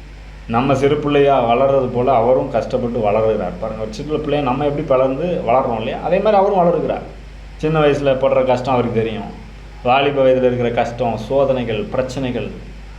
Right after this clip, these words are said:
நெருக்கங்கள், இதெல்லாம் அவருக்கு தெரியும். பாருங்க, மற்றவங்களால நிராகரிக்கப்படுறது, அவமதிக்கப்படுறது, அதை குறித்து அவருக்கு நல்லா தெரியும்.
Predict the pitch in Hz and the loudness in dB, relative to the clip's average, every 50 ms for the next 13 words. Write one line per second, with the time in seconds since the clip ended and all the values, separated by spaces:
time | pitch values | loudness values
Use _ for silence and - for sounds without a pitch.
0 | - - - 120 117 131 135 139 - 139 135 131 127 127 147 180 214 196 175 160 | -18 -12 -6 -2 0 2 2 0 0 -2 -2 0 2 2 2 2 2 2 2 2
1 | - - - 156 156 156 143 127 120 107 - - - - - - - - - - | 2 2 0 0 0 0 -2 0 0 -2 -2 -4 -8 -12 -14 -16 -16 -18 -18 -18
2 | - - - - - - - - - - - - - - - - - - - - | -18 -18 -18 -18 -16 -18 -18 -18 -18 -18 -18 -18 -18 -18 -18 -18 -18 -18 -18 -18
3 | - - - - - 123 123 131 131 131 147 147 143 143 143 143 147 147 143 127 | -16 -14 -14 -12 -8 -4 -2 -2 0 2 2 2 2 4 2 2 4 4 2 2
4 | 120 107 - - - - - - - - - - - - - - - - - - | 2 0 -2 -4 -6 -10 -14 -16 -18 -18 -18 -18 -18 -18 -18 -18 -18 -18 -18 -18
5 | - - - - - 127 135 147 160 165 156 156 139 123 - 131 - - 127 123 | -18 -18 -12 -6 -4 0 2 4 4 4 4 2 0 0 0 -2 -2 0 0 -2
6 | 120 117 113 110 107 104 107 127 147 160 170 165 151 - - 143 139 147 131 123 | -2 -2 -4 -2 0 0 2 2 2 4 4 2 2 0 0 0 0 2 0 0
7 | 120 117 113 117 123 143 143 143 151 151 147 151 143 139 131 127 123 120 120 127 | 0 0 2 2 2 2 2 0 0 0 2 2 2 2 2 0 0 0 0 0
8 | 131 127 127 127 120 123 120 120 120 | 0 -2 -2 -4 -4 -4 -4 -6 -6